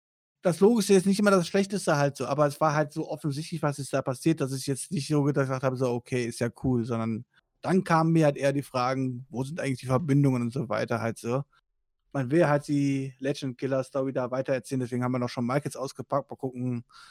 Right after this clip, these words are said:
<clears throat> nach dem SummerSlam, wie man da noch so alles holen kann und dann abfertigen kann. Ähm, es ist okay, es war in Ordnung,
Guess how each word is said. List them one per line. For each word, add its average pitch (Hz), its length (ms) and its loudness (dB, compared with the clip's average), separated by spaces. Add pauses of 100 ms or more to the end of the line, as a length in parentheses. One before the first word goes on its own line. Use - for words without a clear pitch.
(260)
<clears throat> 185 360 4 (200)
nach 135 220 4
dem 131 100 -2
SummerSlam, 131 380 2
wie 123 60 2
man 120 100 2
da 127 140 4
noch 143 140 4
so 127 140 0
alles 120 300 -4 (400)
holen 131 260 6
kann 123 300 0
und 120 240 -4
dann 113 460 -4
abfertigen 117 520 -4
kann. 107 360 -4 (640)
Ähm, 104 560 -4 (480)
es 156 160 -2
ist 214 140 0
okay, 196 380 4
es 135 140 -6
war 190 160 6
in 170 80 2
Ordnung, 131 360 0